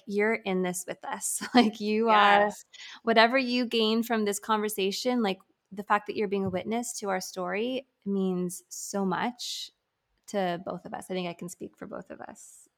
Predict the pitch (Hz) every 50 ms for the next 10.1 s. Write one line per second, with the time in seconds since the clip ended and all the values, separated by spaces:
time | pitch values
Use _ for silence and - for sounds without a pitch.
0 | _ _ - 180 175 - - 208 208 226 254 254 233 202 180 170 165 156 156 175
1 | 202 240 277 277 262 269 240 262 294 277 277 - 320 320 311 302 269 - 202 214
2 | 226 233 220 208 202 202 - - 262 240 233 226 - 214 214 208 208 - 262 254
3 | 247 226 220 185 180 185 185 - 196 185 190 196 196 180 165 165 165 165 160 -
4 | - 180 180 180 175 175 175 170 - - - _ _ _ _ - 196 185 185 175
5 | - 180 180 170 170 165 165 - 233 202 180 165 160 165 - - 175 165 160 156
6 | 175 151 151 160 160 - - 269 247 226 - - 160 - - 143 143 151 165 -
7 | - 180 - - 185 - - 254 254 175 - - - - 220 - - 262 233 220
8 | 220 233 247 240 - 311 294 - - 185 170 180 - - - - - - - _
9 | - 262 262 262 254 247 247 247 240 240 240 233 233 233 220 214 269 208 233 247
10 | 247